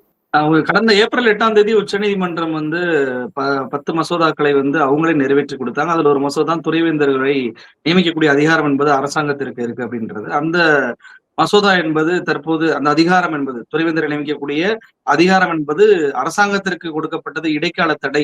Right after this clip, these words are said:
அப்படின்னு சொல்லி ஒரு உத்தரவு வந்துச்சு சென்னை உயர்நீதிமன்றத்துல. இப்போ இதனை எதிர்த்து, அஹ், மே இருபத்தி ஆறாம் தேதி உச்சநீதிமன்றத்தில் அந்த டிரான்ஸ்ஃபர் பெட்டிஷன் குறித்து அந்த வழக்கு வருது. இந்த வழக்கு எப்படி நடக்கும் அப்படின்னு சொல்லி பாக்குறீங்க? மெட்ராஸ் ஹைகோர்ட் போட்ட உத்தரவுக்கு இடைக்கால தடை என்பது வருமா?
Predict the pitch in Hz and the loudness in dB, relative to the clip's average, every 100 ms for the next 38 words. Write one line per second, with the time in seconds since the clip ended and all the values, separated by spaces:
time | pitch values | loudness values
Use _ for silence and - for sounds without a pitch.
0 | 135 - 123 139 - 123 143 139 123 117 | -4 -6 -6 -4 -6 -8 -4 -4 -6 -4
1 | 143 131 117 117 113 135 - _ - - | -2 -2 -4 -8 -8 -10 -12 _ -16 -4
2 | 143 139 123 123 131 131 117 113 101 104 | 0 0 -2 -4 -4 -4 -6 -8 -10 -16
3 | - 139 _ _ - 170 196 196 202 196 | -16 -18 _ _ -6 0 2 4 4 4
4 | 196 285 - 202 151 - 147 143 139 135 | 4 0 2 0 0 -4 0 0 -2 -2
5 | 175 208 175 143 - - 156 190 185 156 | -2 0 -2 -4 -10 -6 -2 -2 -2 -2
6 | 143 135 147 143 143 143 156 135 170 165 | 2 2 2 0 -2 -2 -2 -2 -6 -4
7 | 156 143 117 120 156 165 - - _ 147 | -4 -4 -6 -8 -6 -6 -8 -20 _ -4
8 | 147 170 208 220 185 156 156 156 143 143 | 0 0 2 0 0 -4 -8 -8 -6 -6
9 | 147 127 123 147 147 123 120 165 147 131 | -8 -8 -6 -6 -8 -8 -6 -6 -4 -2
10 | 170 190 190 143 135 175 156 143 147 147 | -2 -2 -4 -4 -4 -2 -2 -2 -4 -6
11 | 135 135 127 127 - 120 120 170 - _ | -8 -10 -8 -8 -8 -12 -8 -10 -10 _
12 | _ - 139 196 196 170 180 156 165 151 | _ -6 0 0 0 -2 -4 -6 -6 -6
13 | 143 143 147 147 165 156 151 151 143 143 | -6 -4 -4 -4 -4 -4 -2 -2 -2 0
14 | 139 156 147 - 139 143 139 131 131 139 | 0 0 -2 -8 -2 -2 -2 -4 -2 2